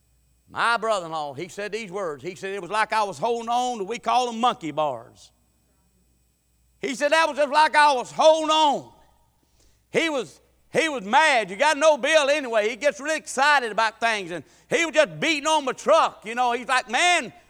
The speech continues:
he was saying, "Why didn't you tell me?" See, sometimes we got, we done told y'all we can tell you.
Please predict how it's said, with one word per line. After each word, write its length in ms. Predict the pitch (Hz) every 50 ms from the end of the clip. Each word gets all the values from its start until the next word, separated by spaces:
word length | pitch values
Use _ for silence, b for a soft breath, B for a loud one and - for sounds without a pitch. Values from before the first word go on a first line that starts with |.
| _ _ - _ _ _ _ _
he 160 | - 240 330
was 120 | 320 294 -
saying, 280 | - 330 330 330 302
"Why 180 | 269 302 349 370
didn't 220 | 359 349 330 285
you 100 | 262 233
tell 440 | - - 208 311 359 370 349 302 240
me?" 140 | 170 127 - - - - _ _ _ _ _ _ _ _ _ _ _ _ _ _ _ _ _ _ _ _ _ _ _ _ _ _ _ _
See, 220 | - - 175 190
sometimes 560 | 185 - 185 170 156 139 180 214 220 202 160
we 120 | 143 175 170
got, 200 | 175 180 - 143
we 80 | 143
done 160 | 165 180 180 165
told 300 | - 185 202 185 170 151
y'all 220 | 185 190 196 185
we 140 | 175 196 196
can 80 | 170
tell 260 | 139 202 240 285 302 302
you. 80 | -